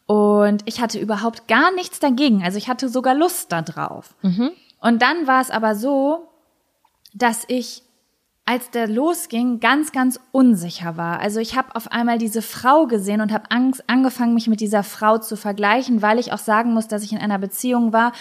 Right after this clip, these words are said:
Speaker 1: wo das Vertrauen jetzt nicht so groß ist und wo ich auch mal hier und da eine S M S gefunden hab an ein anderes Mädchen vielleicht ein, zwei Monate vorher. Also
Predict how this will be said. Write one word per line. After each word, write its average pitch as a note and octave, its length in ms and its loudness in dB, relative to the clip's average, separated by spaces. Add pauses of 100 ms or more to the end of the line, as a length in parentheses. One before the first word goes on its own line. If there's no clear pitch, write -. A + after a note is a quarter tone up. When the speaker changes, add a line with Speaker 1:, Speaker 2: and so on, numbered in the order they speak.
(240)
Speaker 1:
wo A3 80 -2
das A#3 180 -2
Vertrauen A#3 480 0
jetzt A#3+ 220 -2
nicht C4+ 240 0
so C#4 280 4
groß F#3 440 -4
ist F3 240 -8
und G3 160 0
wo A3 100 -4
ich A#3+ 160 -4
auch A#3+ 240 2
mal A3 300 4 (240)
hier B3+ 260 2
und A3+ 180 0
da A3 120 2
eine A3 180 2
S - 160 -6
M A3 80 0
S A3 240 0
gefunden G#3 540 -2
hab G#3 240 -4
an G#3+ 160 0
ein A3+ 40 2
anderes A#3 440 0
Mädchen G#3+ 360 0
vielleicht F#3+ 440 0
ein, G3+ 140 -4
zwei G3 200 0
Monate G3 380 2
vorher. G3+ 340 0
Also A3 220 0